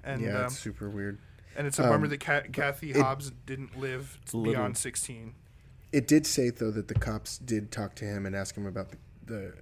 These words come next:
Speaker 2: the case, and he admitted to it, apparently.
Speaker 1: Yeah, he pretty much all but, like, said he did it or something. They, they say
Speaker 2: Yeah.
Speaker 1: that he, like, I, I don't know. It doesn't ring as a true confession, but it's like, yeah, he pretty much just said, "Yeah,
Speaker 2: But, yeah,
Speaker 1: yeah."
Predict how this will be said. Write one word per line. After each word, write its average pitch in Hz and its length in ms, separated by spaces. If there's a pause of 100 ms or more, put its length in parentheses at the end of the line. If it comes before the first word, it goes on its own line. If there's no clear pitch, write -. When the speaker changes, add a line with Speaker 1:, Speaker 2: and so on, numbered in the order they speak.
(160)
Speaker 2:
the 131 120
case, - 540
and 98 220 (400)
he 110 220
admitted 95 400
to 95 180
it, 90 120
apparently. 92 460
Speaker 1:
Yeah, 170 180
he 170 220 (160)
pretty 170 160
much 151 340
all 143 280
but, 143 360
like, 131 220
said 131 220
he 123 80
did 127 260
it 120 240
or 131 80
something. 143 300
They, 165 100
they 196 140
say 254 140
Speaker 2:
Yeah. 262 60
Speaker 1:
that 214 120
he, 208 160
like, 170 220 (720)
I, - 200
I 180 80 (100)
don't 165 160
know. 143 80
It 147 100
doesn't 220 240
ring 180 180
as 160 140
a 151 60
true 175 280
confession, 151 640
but 147 140
it's 139 180
like, 131 240 (640)
yeah, 147 280
he 151 120
pretty 147 240
much - 440 (200)
just - 220
said, 139 180
"Yeah, 135 60
Speaker 2:
But, 147 240
yeah, 135 80
Speaker 1:
yeah." - 140